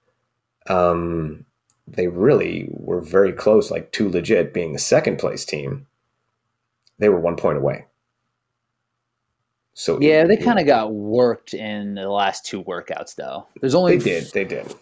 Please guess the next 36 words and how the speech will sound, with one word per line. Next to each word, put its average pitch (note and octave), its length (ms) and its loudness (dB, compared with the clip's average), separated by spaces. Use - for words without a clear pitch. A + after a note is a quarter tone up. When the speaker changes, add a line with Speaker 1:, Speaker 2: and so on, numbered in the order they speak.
Speaker 2:
five A#2+ 540 0
teams, B2 300 -4
and G2+ 120 -6
four B2+ 420 -2
of G2+ 140 -6
them G2+ 540 -6
Speaker 1:
Completed F#2+ 440 0
all - 180 -6
of - 60 -18
them. - 120 -14
Speaker 2:
completed F#2+ 460 -4
everything. - 540 -6
Speaker 1:
Yeah. - 140 -10
Speaker 2:
So A#2+ 120 0
I'm C3 100 4
guessing C3+ 280 4
if A2+ 80 -2
there A#2+ 120 4
were A2 60 2
some G#2+ 200 -6
stronger A2 340 -4
teams A2+ 300 -4
in C3 100 -2
here, C3 420 0
that, G2 340 -2
that F#2+ 340 2
there G#2 160 -2
would G2+ 100 2
have F#2+ 60 -4
been F#2+ 120 -2
a F2+ 80 -2
lot F2 280 0
more E2+ 440 -4
places F#2 400 0
in F2 100 -8
between E2 580 -12